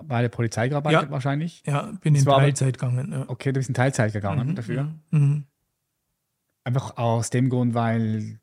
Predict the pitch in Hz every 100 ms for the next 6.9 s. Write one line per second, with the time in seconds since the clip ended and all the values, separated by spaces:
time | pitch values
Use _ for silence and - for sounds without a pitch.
0 | _ 117 113 107 107 101 101 104 104 104
1 | - _ _ _ - - 113 110 104 101
2 | 104 120 123 147 139 139 135 127 131 139
3 | - - 147 156 139 151 139 151 139 139
4 | 151 117 110 104 104 113 120 156 - 143
5 | 131 120 151 143 143 139 113 - 117 123
6 | 147 127 - 135 123 127 123 123 123